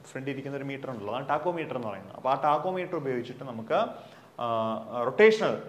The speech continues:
സ്പീഡ് മെഷർ ചെയ്യാനായിട്ട് സാധിക്കും. റൊട്ടേഷണൽ സ്പീഡ്, കാരണം ഈ ഓപ്ഷനിൽ ഫിറ്റ് ആകുന്ന, ഏറ്റവും നന്നായിട്ട് ഫിറ്റ് ആകുന്നത് ഓപ്ഷൻ ഡി ആണ്, റൊട്ടേഷണൽ സ്പീഡ്. So ഓപ്ഷൻ ഡി യെ നമുക്ക് ചൂസ് ചെയ്യാൻ പറ്റും. And circular motion is also നമുക്ക് പറയാം, പക്ഷേ കുറെ കൂടി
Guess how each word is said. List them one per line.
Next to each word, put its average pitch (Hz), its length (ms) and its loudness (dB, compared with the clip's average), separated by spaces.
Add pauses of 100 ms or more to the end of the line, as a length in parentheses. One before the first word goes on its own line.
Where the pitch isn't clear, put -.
(260)
സ്പീഡ് 135 400 0 (580)
മെഷർ 123 280 -4
ചെയ്യാനായിട്ട് 104 500 -4
സാധിക്കും. 101 400 -10
റൊട്ടേഷണൽ 123 400 -6
സ്പീഡ്, - 240 -16
കാരണം 131 220 -2
ഈ - 20 6 (120)
ഓപ്ഷനിൽ 170 340 4 (100)
ഫിറ്റ് 170 320 0
ആകുന്ന, 175 240 8
ഏറ്റവും 175 260 0
നന്നായിട്ട് 190 480 2
ഫിറ്റ് 185 240 0
ആകുന്നത് 190 400 6 (480)
ഓപ്ഷൻ 156 340 -4
ഡി 131 80 -2 (220)
ആണ്, 135 160 2 (260)
റൊട്ടേഷണൽ 143 420 0 (100)
സ്പീഡ്. 131 340 -2 (160)
So 151 80 -2 (680)
ഓപ്ഷൻ 226 300 4
ഡി 208 120 4
യെ 180 120 6
നമുക്ക് 135 260 0
ചൂസ് 107 220 -4
ചെയ്യാൻ 110 220 -4
പറ്റും. 123 220 -6 (460)
And 135 180 -10
circular 156 360 6 (100)
motion 180 260 -2
is 190 160 -4
also 190 300 4
നമുക്ക് 156 260 0
പറയാം, 160 260 8 (100)
പക്ഷേ 170 200 -2 (380)
കുറെ 214 240 6
കൂടി 214 120 8